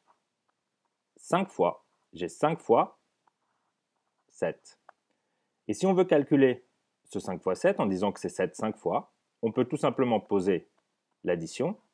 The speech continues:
sept cinq fois, c'est sept, plus sept, plus sept, c'est sept que j'additionne à lui-même cinq fois.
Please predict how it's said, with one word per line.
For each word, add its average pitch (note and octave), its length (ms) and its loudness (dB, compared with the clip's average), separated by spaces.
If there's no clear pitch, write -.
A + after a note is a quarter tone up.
sept - 260 0
cinq F#2+ 200 -4
fois, B2+ 200 0
c'est G#2+ 160 -8
sept, - 400 -8
plus D#3 120 2
sept, - 480 -6
plus C#3+ 120 0
sept, - 320 -4
c'est C3 80 -4
sept C3+ 220 2
que A#2+ 80 0
j'additionne A2 460 0
à G#2 60 2
lui-même G2 320 -2
cinq - 240 -4
fois. - 340 -6